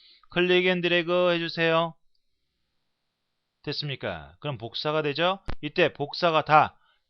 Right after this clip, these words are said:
된 상태에서 Alt 키는 빼주시면 됩니다. Alt 키는 마우스 키를 갖다가, 마우스 버튼을 놓기 전까지는 절대로 Alt 키 빼서는 안 돼요.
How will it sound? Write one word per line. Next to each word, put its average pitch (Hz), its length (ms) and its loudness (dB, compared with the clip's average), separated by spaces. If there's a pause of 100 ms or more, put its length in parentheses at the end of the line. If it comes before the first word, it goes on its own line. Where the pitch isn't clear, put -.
된 170 280 0
상태에서 165 800 0
Alt 117 280 -4
키는 165 360 -8 (220)
빼주시면 165 560 0
됩니다. 104 540 -10 (340)
Alt 156 280 0
키는 170 380 -2
마우스 143 640 0
키를 165 240 -6
갖다가, 147 380 -6
마우스 120 360 -4
버튼을 139 340 -10
놓기 117 240 -12
전까지는 131 520 -8 (320)
절대로 165 1080 0 (240)
Alt 117 360 -4
키 135 160 -16
빼서는 156 360 -8
안 104 120 -8
돼요. 139 440 -6